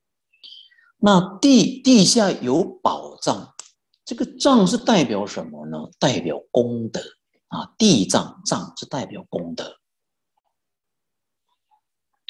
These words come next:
换句话说呢，这个地里面呢，有无穷无尽的宝就是说我们的内心，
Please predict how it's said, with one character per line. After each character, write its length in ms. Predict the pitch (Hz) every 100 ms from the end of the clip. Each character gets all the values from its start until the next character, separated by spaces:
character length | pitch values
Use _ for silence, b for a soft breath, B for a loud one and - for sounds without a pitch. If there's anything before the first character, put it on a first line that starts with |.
| B -
换 260 | - 262 202
句 120 | 175
话 260 | 147 190
说 240 | 185 190 190
呢， 280 | 185 185 180 _
这 100 | -
个 120 | 240 220 - -
地 440 | 285 247 196 127
里 200 | 113 113
面 300 | 139 180 113
呢， 200 | 87 - _ _ _ _ b b b _
有 200 | 139 127
无 640 | 135 151 - 147 180 302
穷 680 | 320 - - 107 110 208 - _
无 300 | 101 90 139
尽 340 | 170 262 190
的 200 | 127 - _
宝 240 | - 156 - - - - _ _ _ _
就 120 | 208
是 120 | 185
说 280 | 190 208 208
我 120 | 170 104
们 200 | 117 127
的 80 |
内 380 | 98 107 165 117
心， 480 | 95 - 117 123